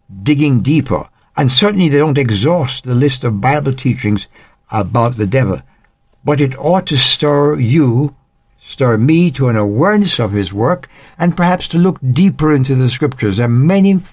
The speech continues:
many more scriptures about the devil. Get your concordance out, or go online and just type in, in Google, "Bible verses about the devil,"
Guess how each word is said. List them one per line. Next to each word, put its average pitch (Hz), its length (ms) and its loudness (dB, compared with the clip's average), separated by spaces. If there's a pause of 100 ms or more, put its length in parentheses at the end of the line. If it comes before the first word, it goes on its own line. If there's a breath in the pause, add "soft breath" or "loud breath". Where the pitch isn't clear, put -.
many 160 280 2
more 143 220 0
scriptures 120 640 -4 (400 soft breath)
about 107 400 -2
the 107 80 -6
devil. 95 360 -2 (500 soft breath)
Get 127 240 -2
your 139 100 0
concordance 127 800 -2
out, - 280 -6 (360)
or 107 160 0
go 139 240 2
online 127 680 2
and 98 140 0
just 131 320 -4
type 139 300 -2
in, 135 320 0 (520)
in 120 240 0
Google, 147 480 0 (600)
"Bible 147 420 0
verses 127 540 0
about 110 460 -2
the 101 100 -4
devil," 90 380 -6